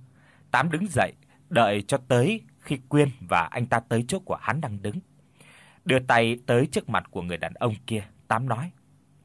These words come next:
"Chào anh, chắc hẳn anh đây là chủ của căn hộ trong hẻm hai trăm chín mươi sáu đang được giao bán có phải không?" Người kia đưa tay tới bắt tay của Tám rồi nói với hắn, "Chào anh,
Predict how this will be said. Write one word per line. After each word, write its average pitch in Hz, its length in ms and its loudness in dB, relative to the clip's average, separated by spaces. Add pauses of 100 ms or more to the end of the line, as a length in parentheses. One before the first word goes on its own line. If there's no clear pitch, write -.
(100)
"Chào 98 200 2
anh, 117 120 2 (580)
chắc 156 160 2
hẳn 98 340 2
anh 127 140 0
đây 127 140 4
là 104 200 2
chủ 95 220 -2
của 95 120 -6
căn 120 180 -4
hộ 95 320 0
trong 123 220 -4
hẻm 95 240 -2
hai 123 160 0
trăm 123 200 -6
chín 117 160 -6
mươi 160 100 -2
sáu 135 340 -6 (340)
đang 139 160 2
được 123 120 -6
giao 127 140 4
bán 123 220 2
có - 80 -8
phải 107 160 -8
không?" 127 200 -8 (800)
Người 117 260 0
kia 131 320 4
đưa 151 160 2
tay 123 420 0
tới 131 180 2
bắt - 160 -4 (100)
tay 131 140 0
của 87 180 -6 (120)
Tám 139 280 -2 (220)
rồi 87 360 -2
nói 101 200 0
với 135 120 -6
hắn, 117 240 -8 (840)
"Chào 98 180 4
anh, 110 140 4